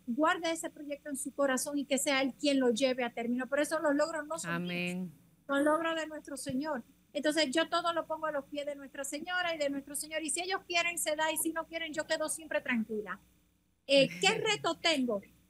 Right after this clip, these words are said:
Speaker 1: Tengo un reto ahora nuevo. Ya acabé con un reto grandísimo, que era este encuentro.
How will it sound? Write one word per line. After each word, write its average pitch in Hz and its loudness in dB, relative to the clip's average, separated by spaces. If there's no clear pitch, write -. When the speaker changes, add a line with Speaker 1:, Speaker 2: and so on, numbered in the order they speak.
Speaker 1:
Tengo 320 0
un 330 0
reto 330 4
ahora 320 4
nuevo. 311 0
Ya 277 0
acabé 320 -2
con 302 -6
un 285 -6
reto 311 -2
grandísimo, 294 -2
que 262 2
era 285 4
este 285 0
encuentro. 294 -2